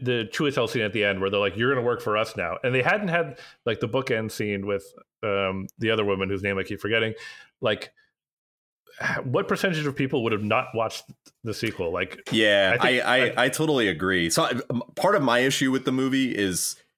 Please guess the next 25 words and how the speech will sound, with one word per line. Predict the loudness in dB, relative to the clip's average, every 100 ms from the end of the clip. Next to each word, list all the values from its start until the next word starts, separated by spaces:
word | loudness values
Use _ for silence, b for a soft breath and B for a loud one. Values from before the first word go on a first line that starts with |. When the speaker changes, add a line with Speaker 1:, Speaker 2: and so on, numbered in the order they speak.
| _ -4
Speaker 2:
similar. | 0 2 2 2 2 4 4
I, | 2 2
I | 2
wouldn't | 2 2 2
have | -2 -6 -14 -10 -2
phrased | 2 2 0
it | -2
the | 0
exact | 0 0 0 0
way | 0 0
that | 0
you | -2 0
did, | 0 -2
Paul, | 0 2 2 2
but, | 0 -2 -2
but | 0
I | 0
think | 0 -2
it | -2
comes | -2 -2 2
out | 2 0 -2
to |
the | -4 -2
same | 0 -2 -2
thing, | -4 -4